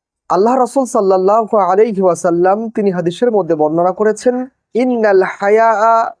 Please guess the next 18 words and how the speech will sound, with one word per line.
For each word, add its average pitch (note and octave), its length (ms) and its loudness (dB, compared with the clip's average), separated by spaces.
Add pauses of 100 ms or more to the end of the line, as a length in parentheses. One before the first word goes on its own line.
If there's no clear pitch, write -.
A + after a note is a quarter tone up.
(100)
ওয়াল F3+ 280 2
ঈমানা G3 640 2 (400)
কুরিনা A#3+ 380 0
জামিআন।" F3 680 0 (260)
নিশ্চয় G#3 680 0
লজ্জা F3 720 2 (180)
এবং F#3 300 2 (100)
ঈমান G3 480 0 (240)
একই F#3+ 360 0
সুতায় G3+ 500 0
গাঁথা। D#3 500 -2 (200)
"ফাইদা G3+ 560 2
রুফিআ A#3+ 420 0 (220)
আহাদাহুমা G3 920 0 (300)
ওয়া E3+ 120 2
রুফিআ A3+ 360 0
আল G3 240 2
আখার।" F3+ 640 0